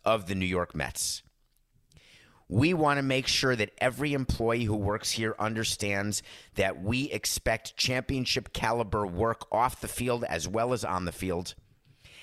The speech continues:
and that we are going to work as hard as we can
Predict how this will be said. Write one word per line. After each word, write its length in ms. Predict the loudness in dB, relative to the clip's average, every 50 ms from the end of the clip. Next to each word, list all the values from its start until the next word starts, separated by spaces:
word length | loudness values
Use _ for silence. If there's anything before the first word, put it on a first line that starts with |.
| -10 -2 0
and 160 | 2 4 4
that 220 | 2 2 2 0
we 200 | 0 2 2 4
are 120 | 4 2 2
going 320 | 2 0 0 0 0 -2
to 160 | 0 0 0
work 500 | 0 2 2 2 2 2 0 -2 -6 -8 -12 -8 -2
as 220 | 0 0 0 0 -2
hard 480 | -6 0 4 6 6 6 6 6 4
as 280 | 2 0 -2 -2 -2 -2
we 200 | -2 -2 -2 -2
can 580 | -2 -4 -2 0 0 2 2 2 0 0 -2